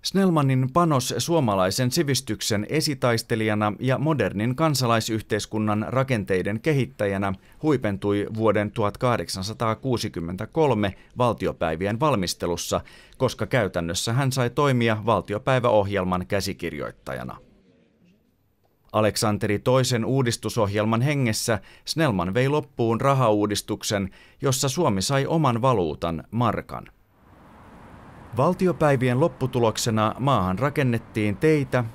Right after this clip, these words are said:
kanavia, rautateitä ja sairaaloita sekä luotiin kansakoululaitos. Suomen kieli sai virallisen aseman ja syntyi kunnallinen itsehallinto.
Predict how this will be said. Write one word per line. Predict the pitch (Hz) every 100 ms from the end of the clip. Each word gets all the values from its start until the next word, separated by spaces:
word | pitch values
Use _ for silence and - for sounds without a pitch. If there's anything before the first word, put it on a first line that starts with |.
| -
kanavia, | 143 143 131 113 120 110 110
rautateitä | - 139 151 131 120 117 110 107
ja | 98 92
sairaaloita | 147 147 113 101 101 98 95 98 - -
sekä | - 156 151
luotiin | 156 147 131 117 117
kansakoululaitos. | 143 127 101 - 85 80 80 90 76 - 64 - - - - - - - - - - - - - - - - - - - - - -
Suomen | - 165 170 143
kieli | 131 135 120
sai | 113 113 101
virallisen | 127 127 92 85 98
aseman | 87 147 147 123 117 110 85
ja | 120
syntyi | 131 123 92 113
kunnallinen | 127 156 131 113 107 104 107
itsehallinto. | 104 104 92 85 85 71 58 60 55